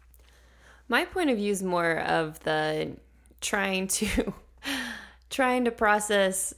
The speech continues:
uh, quarantine and the pandemic and just, <laughs> like, trying to make moments for myself to forget about this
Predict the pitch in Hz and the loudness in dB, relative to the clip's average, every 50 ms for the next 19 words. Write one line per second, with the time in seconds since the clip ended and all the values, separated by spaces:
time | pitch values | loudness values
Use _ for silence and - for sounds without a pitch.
0 | - - - 202 190 185 180 175 175 - - - - - _ _ _ _ - - | -10 -6 -4 -2 -2 -2 -2 -2 -4 -6 -8 -14 -20 -20 _ _ _ _ -20 -6
1 | - - 269 233 220 220 220 220 - 240 214 208 196 190 190 185 180 180 190 190 | 0 2 4 4 4 4 2 2 2 2 4 4 4 2 0 0 0 0 -2 0
2 | - 247 220 202 202 202 202 196 196 190 185 180 180 185 185 185 196 196 214 233 | 0 0 0 2 4 4 4 4 4 4 4 4 4 2 0 0 2 2 2 2
3 | - - - - 294 320 330 - - - - - 254 214 208 214 233 226 220 214 | 2 0 0 0 0 0 0 -2 -6 -6 -2 2 2 4 4 2 2 0 0 0
4 | 208 202 196 190 - - 185 185 180 175 175 175 175 175 180 196 - - - 175 | 2 0 0 0 -2 -6 -4 -2 0 0 0 0 -2 -2 -4 -6 -6 -2 0 0
5 | 170 170 165 165 170 - - 165 165 165 - 180 165 - 185 175 165 165 160 165 | 2 2 0 -2 -2 -2 -2 -4 -4 -4 -8 -10 -6 -4 -2 -2 0 0 0 0
6 | 165 165 165 160 156 156 156 - - - - - - - - 180 180 165 - - | 2 2 2 4 4 4 2 0 -2 -6 -12 -20 -20 -18 -10 -8 -6 -6 -6 -6
7 | - - | -8 -10